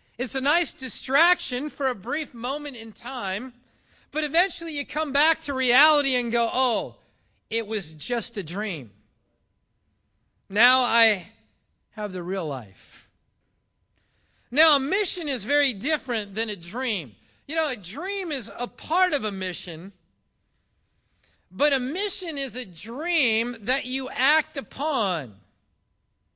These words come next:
to achieve that goal. You know, think about the heart of God. He has a dream to see all men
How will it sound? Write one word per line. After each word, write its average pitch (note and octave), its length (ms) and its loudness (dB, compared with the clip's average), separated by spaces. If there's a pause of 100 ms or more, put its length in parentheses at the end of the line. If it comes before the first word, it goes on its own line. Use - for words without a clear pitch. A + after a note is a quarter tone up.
(440)
to B3 220 -4
achieve G#3+ 1000 -2 (880)
that E3 380 -4
goal. D#3 440 -4 (2500)
You F#3 80 -2
know, F#3 60 -2
think B3 220 0
about A3+ 500 6 (1300)
the E3+ 140 -8
heart F#3 260 -2
of D3+ 140 -10
God. C#3 420 -4 (1700)
He G#3+ 140 -10
has G#3+ 200 -4
a D3+ 60 -10
dream D3 640 -6 (1400)
to G3 80 -10
see G#3 340 -10
all D4 240 2
men D#4 480 8